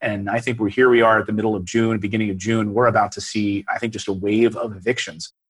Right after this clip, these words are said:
that's gonna cripple us if we don't take action on this soon.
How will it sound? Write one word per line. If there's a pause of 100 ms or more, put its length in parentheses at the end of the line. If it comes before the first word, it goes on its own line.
that's
gonna
cripple
us
if
we
don't
take
action
on
this
soon.